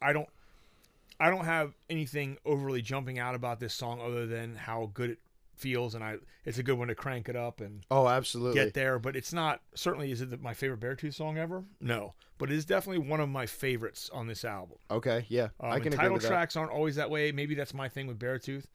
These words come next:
Speaker 1: It was with Disease, you know.
Speaker 2: <laughs> Below is a great track.
Speaker 1: Below is, yeah, but, uh, it, it definitely holds its place in,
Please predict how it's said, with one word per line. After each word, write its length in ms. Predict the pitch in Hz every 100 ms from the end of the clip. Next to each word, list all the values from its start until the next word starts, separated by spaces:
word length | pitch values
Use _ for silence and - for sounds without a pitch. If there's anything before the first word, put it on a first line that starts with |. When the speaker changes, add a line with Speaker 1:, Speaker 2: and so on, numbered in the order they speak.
| _ -
Speaker 1:
It 60 |
was 180 | 120 123
with 120 | 117
Disease, 580 | 113 110 127 131 123 - - _ _ _ _ - 170
you 60 | 123
know. 280 | 123 120 117 - -
Speaker 2:
<laughs> 240 | - -
Below 400 | 160 147 131 139
is 120 | 139
a 60 | 123
great 380 | 110 127 131 104
track. 240 | 147 120
Speaker 1:
Below 220 | 135 135
is, 80 | 135 139
yeah, 220 | 143 143 - 135
but, 300 | 160 151 - _ - -
uh, 320 | 139 131 127 _ -
it, 180 | 160 -
it 100 | 131
definitely 420 | 160 156 151 131
holds 260 | 113 131 120
its 100 | 110
place 380 | - 127 120 120
in, 300 | 117 113